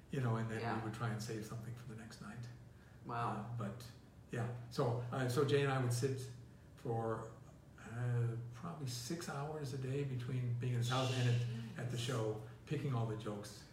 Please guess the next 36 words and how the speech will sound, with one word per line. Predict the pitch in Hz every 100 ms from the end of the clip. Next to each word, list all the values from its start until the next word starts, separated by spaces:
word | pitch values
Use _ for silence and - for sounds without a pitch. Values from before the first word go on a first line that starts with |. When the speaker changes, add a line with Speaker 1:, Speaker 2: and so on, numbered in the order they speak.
| -
Speaker 2:
Wow. | 139 139 139 139
Speaker 1:
get | 135 120
those | 113
jokes | - 104 101
for | - -
the |
show. | - 104 101 - - - - - - - - - - 135
Speaker 2:
Wow. | 139 120 110 107 -
Speaker 1:
Yeah. | 165 104 - - - 165 185
Speaker 2:
Okay, | 196 175
so | - 180 170 - 165
how | 180 196
did | 202 196 -
you | 185 185 175 165 - - - - - - - -
break | 160 175 175
it | -
to | 160
him | 165 156
that | 156 156
you | 160
wanted | 156 151 147 -
to | 147
leave? | 151 151 117 120 - - - - - -
Speaker 1:
Uh, | 131 131 123 120 120 120 - - - - - - -
you |
know, | 135 131 127 123
it | 123
was | 113 -
silly | 101 101 -
on | 104
my | 101
<laughs> |
part. | - - - 127
I | 143
think | 127 123 - -
we, | 156 131 123